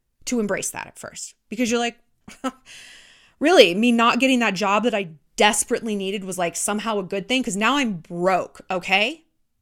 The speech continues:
That's where the faith comes in. And it's tough. And this is also why I envy the religious, you know, because it comes so much more naturally to them.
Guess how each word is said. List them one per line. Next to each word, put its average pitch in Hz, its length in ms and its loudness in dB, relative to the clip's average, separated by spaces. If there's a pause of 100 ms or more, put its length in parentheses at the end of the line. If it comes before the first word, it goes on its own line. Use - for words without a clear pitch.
(640)
That's 175 260 -8
where 196 100 -8
the 175 80 -12
faith 151 260 -12
comes 135 240 -20
in. - 180 -20 (440)
And 226 80 -6
it's 214 140 -2
tough. - 420 -12 (340)
And 240 100 2
this 269 100 2
is 277 120 -2
also 254 360 -2
why 185 460 -4 (280)
I 202 280 -2
envy 190 560 -6 (380)
the 214 100 -6
religious, 220 640 -8
you 208 60 -6
know, 226 100 -2
because 233 240 -4
it 254 100 -10
comes 277 280 -6
so 320 60 -10
much 294 140 -10
more 202 120 -8
naturally 151 600 -12
to 196 100 -14
them. - 280 -16